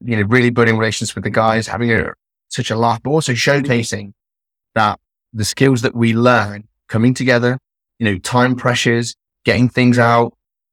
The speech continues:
getting the cars ready, is all transferable, such a relatable level. And so for in order for us to have the successes that we've been having, we have to work together as a team to get it out. And that's what we're trying, that's what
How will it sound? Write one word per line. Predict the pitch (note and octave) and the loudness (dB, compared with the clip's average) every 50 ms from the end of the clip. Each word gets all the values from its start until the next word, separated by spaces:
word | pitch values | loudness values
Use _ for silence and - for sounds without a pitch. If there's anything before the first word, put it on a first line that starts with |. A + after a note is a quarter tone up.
| _ _ _ | _ _ _
getting | - A#2 A#2 B2+ B2+ | -2 2 2 2 2
the | |
cars | - - - C3 B2 A#2+ B2 A#2 | 2 0 0 2 2 2 2 2
ready, | A#2 A#2+ A2+ A2+ A2+ A2+ A2+ A#2 A2+ A#2 A#2 _ _ _ _ _ _ _ _ _ _ _ _ | 2 2 2 4 2 0 0 0 -2 -4 -8 _ _ _ _ _ _ _ _ _ _ _ _
is | C#3 C#3+ B2+ - - | -4 -2 -2 -2 -2
all | - D3 D#3 D#3 D3+ | 0 2 2 2 2
transferable, | - - A#2+ A#2+ A#2 - - A#2 A#2+ B2 B2+ C3 C#3 C3+ C3+ _ _ _ _ _ _ _ _ | 0 0 -2 0 -2 0 0 0 0 0 0 -2 -6 -6 -8 _ _ _ _ _ _ _ _
such | _ - - C3 - | _ -8 -6 -6 -6
a | B2 | -4
relatable | G#2+ A2+ A2+ A2+ A#2 B2 B2 - G#2 G2+ G#2 G2+ | -4 -2 -2 0 2 2 0 0 -2 -4 -4 -4
level. | G#2 A2+ A#2 A2 F#2+ - - _ _ _ _ _ _ _ _ _ _ _ _ _ _ _ _ _ | -2 -2 -2 -4 -6 -12 -14 _ _ _ _ _ _ _ _ _ _ _ _ _ _ _ _ _
And | - - A#2+ | -10 -8 -6
so | - B2 A#2 | -2 -2 -2
for | A2+ A#2+ | -2 0
in | B2+ C3+ | 2 2
order | C#3 C#3 | 2 2
for | B2 A#2 | 0 -2
us | A#2 A2+ | -4 -4
to | - - | -4 -2
have | - B2 A#2+ A2+ | -2 -2 -2 -2
the | A2 | -6
successes | - - G#2+ - - B2+ - - A2+ | -8 -8 -6 -6 -4 -4 -4 -4 -6
that | A#2 - | -10 -10
we've | G#2+ F#2 | -8 -8
been | G#2 G#2 | -6 -4
having, | G2+ A#2 B2 A#2+ G2 - - - _ _ _ _ _ _ _ | -2 -2 -2 -2 -4 -8 -10 -16 _ _ _ _ _ _ _
we | - A2 G#2 | -4 -4 -4
have | G2+ - - - B2 - - | -4 -4 -6 -8 -8 -10 -6
to | - C3 | -2 0
work | A#2+ A#2 G#2 - | 0 0 0 -2
together | - - A#2 G#2+ G#2 | -4 -4 -4 -4 -4
as | G2+ G2+ | -8 -10
a | F#2+ | -8
team | - A#2 A2+ G#2+ G#2 - - _ _ _ _ _ _ _ - | -6 -4 -4 -4 -6 -8 -14 _ _ _ _ _ _ _ -4
to | - | 0
get | A2+ G#2 | 0 0
it | G2 | 2
out. | - B2 B2 B2 | 2 2 2 2
And | B2 A#2+ | 2 2
that's | B2+ B2 - | 0 0 -2
what | C3 | -2
we're | A#2+ A2+ | -2 -2
trying, | - - B2+ A#2 | 0 0 0 0
that's | A2 A2+ A#2+ A#2 - | 0 0 -2 -2 -2
what | B2+ A#2 - | -4 -6 -6